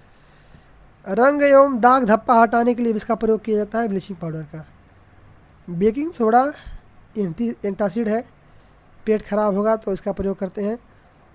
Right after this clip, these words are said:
वॉशिंग सोडा दोस्तों, इसका निर्माण कांच के निर्माण में होता है और सोडियम क्लोराइड एच टू और सी एल टू के उत्पादन में इसका प्रयोग होता है, सोडियम क्लोराइड का,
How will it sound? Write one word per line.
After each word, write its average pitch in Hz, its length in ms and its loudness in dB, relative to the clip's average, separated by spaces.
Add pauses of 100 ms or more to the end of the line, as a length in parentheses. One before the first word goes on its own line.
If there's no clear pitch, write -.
वॉशिंग 202 400 -2
सोडा 240 420 0 (1700)
दोस्तों, 190 360 -6
इसका 220 180 -6
निर्माण 220 340 -2
कांच 220 260 -2
के 240 100 -4
निर्माण 208 340 0
में 202 100 -2
होता 190 220 -4
है 208 200 -6 (1040)
और 226 240 4
सोडियम 226 440 2
क्लोराइड 233 500 2 (840)
एच 202 220 -2
टू 247 140 2
और 226 80 4
सी - 160 -2
एल 214 140 2
टू 233 100 -6
के 220 120 -4
उत्पादन 202 400 0
में 277 160 -6 (580)
इसका 190 220 -6
प्रयोग 165 280 -6
होता 170 180 -8
है, 220 60 -8
सोडियम 190 340 -8
क्लोराइड 165 340 -12
का, - 120 -20